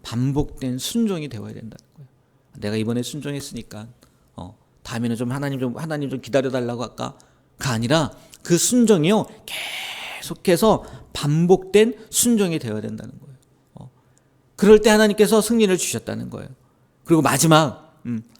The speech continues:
한 가지가 뭐냐면, 온전한 순종에 반복된 순종을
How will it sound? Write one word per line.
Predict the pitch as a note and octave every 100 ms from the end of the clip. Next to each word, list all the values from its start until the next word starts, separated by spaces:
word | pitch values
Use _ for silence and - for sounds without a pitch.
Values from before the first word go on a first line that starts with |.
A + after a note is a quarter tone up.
| _
한 | G#3
가지가 | G#3 F3+ E3
뭐냐면, | C3+ B2+ D#3 G#3+ A#2 - - - - -
온전한 | D3 E3+ F3 E3+
순종에 | D#3+ D#3+ D3+ D#3 D3+ D3+ D3 D3+
반복된 | C3+ C#3 D#3 - E3+ D#3+
순종을 | - G3 F#3 F3 E3+ D#3 - -